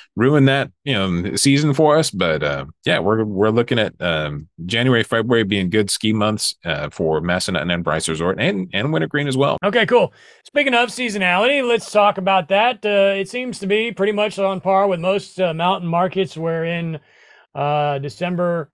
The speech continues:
Speaker 2: through February are pretty dead, but you can get a little bit of action because you do have some skiing. It's unlike the Smokies where there's basically no skiing.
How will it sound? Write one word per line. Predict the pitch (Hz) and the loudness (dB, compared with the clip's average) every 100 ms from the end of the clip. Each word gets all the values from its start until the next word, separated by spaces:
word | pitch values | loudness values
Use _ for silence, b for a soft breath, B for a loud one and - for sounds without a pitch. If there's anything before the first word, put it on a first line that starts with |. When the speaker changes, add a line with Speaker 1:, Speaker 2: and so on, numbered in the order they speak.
| _ - | _ -8
Speaker 2:
through | 165 | -6
February | 180 175 175 180 175 | -2 0 2 0 0
are | 156 | -2
pretty | 139 180 160 | -2 -2 -2
dead, | 170 190 180 | 2 2 2
but | 160 151 156 | 0 -4 -6
you | |
can | 151 160 | -10 -4
get | 170 180 | -2 0
a | |
little | 170 185 | 0 -2
bit | 170 175 | 0 0
of | |
action | 170 170 139 175 156 | 2 0 -2 -6 -4
because | 147 170 135 | -4 -6 -4
you | |
do | 185 | 0
have | 302 240 190 | 4 4 2
some | - 240 208 | 0 0 -2
skiing. | - 185 202 165 170 180 | -4 -2 0 0 -2 -4
It's | 151 | -4
unlike | 175 165 160 135 | -4 -2 -2 -4
the | |
Smokies | 131 170 156 156 139 | -6 -4 -4 -4 -4
where | 147 147 | -4 -2
there's | 143 | -4
basically | 123 151 131 135 | -4 -4 -2 -2
no | 143 135 | 0 -2
skiing. | 127 139 131 139 | 0 -2 0 -2